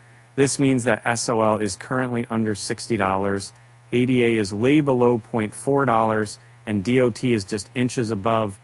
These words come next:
five dollars. Uh, Dogecoin is the only top ten alt in the green. Uh, Leo, Rune, Unjay, and M N T are, uh,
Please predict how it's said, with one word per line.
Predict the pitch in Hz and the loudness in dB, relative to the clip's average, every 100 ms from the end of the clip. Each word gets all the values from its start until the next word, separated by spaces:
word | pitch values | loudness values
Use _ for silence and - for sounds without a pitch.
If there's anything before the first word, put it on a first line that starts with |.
| - - | -20 -10
five | - 127 135 117 | 2 4 4 4
dollars. | 117 110 107 98 | 4 4 2 -2
Uh, | 101 92 | -6 -6
Dogecoin | 98 123 131 - 127 117 | 2 2 2 0 0 0
is | 101 | -2
the | 110 | -2
only | 117 113 | -2 -2
top | - 113 110 | 0 -2 -2
ten | - 110 - | -4 -4 0
alt | 156 180 | 2 2
in | 135 | 0
the | 110 | -4
green. | 107 104 104 104 - - - - - 107 | -4 -4 -6 -10 -18 -20 -20 -20 -16 -8
Uh, | 98 98 95 95 95 - | -6 -6 -6 -8 -10 -4
Leo, | 120 135 127 123 120 110 - - - | 0 4 4 4 2 -4 -14 -20 -6
Rune, | 113 120 117 113 110 - - - | 0 2 2 0 -2 -8 -20 -6
Unjay, | 120 123 110 117 107 107 104 - - - - - 123 | -2 0 2 2 2 -2 -6 -18 -20 -20 -20 -14 -4
and | 117 113 113 - | -2 0 -2 -2
M | 135 123 | -2 0
N | 117 | 0
T | - 131 113 110 104 - - - - - - | -2 -2 0 -2 -6 -14 -20 -20 -20 -20 -6
are, | 113 110 107 104 131 | 0 2 0 -2 -6
uh, | 113 107 104 101 | -8 -6 -4 -6